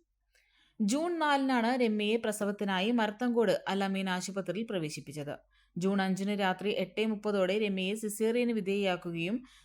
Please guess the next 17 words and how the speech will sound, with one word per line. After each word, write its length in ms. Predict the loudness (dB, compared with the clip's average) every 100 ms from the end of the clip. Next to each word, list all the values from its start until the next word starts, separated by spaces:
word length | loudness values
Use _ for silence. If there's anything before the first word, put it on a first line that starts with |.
| -2
ശസ്ത്രക്രിയയിലൂടെ 960 | -2 0 -2 -2 0 2 2 2 0 0
ആൺകുഞ്ഞിന് 560 | -2 0 2 2 2 -2
ജന്മം 360 | 0 0 2
നൽകുകയും 420 | 0 -2 -4 -6 -6
ചെയ്തു. 280 | -6 -6 -8 _ _ _ _ _ _ _ _ -4
ജൂൺ 360 | 2 2 4
ആറിന് 380 | 4 4 2 4
രാവിലെ 340 | 4 4 4 4
രമ്യയുടെ 460 | 4 2 2 2 2
ആരോഗ്യനില 560 | 2 4 4 4 4
വഷളാവുകയും 720 | 2 0 0 0 2 0 -2
രക്തസമ്മർദ്ദം 640 | -4 -6 -4 0 0 0 -2
കുറഞ്ഞ് 460 | -2 -2 0 -2
ഗുരുതരാവസ്ഥയിലാവുകയും 1200 | 0 0 0 0 0 0 -2 2 2 0 0 -2 -2
ചെയ്തു. 280 | -6 -6 -8 -12 _ _ _ 2
തുടർന്ന് 600 | 4 4 2 0 -2 -4
തൃശൂർ 300 | 2 2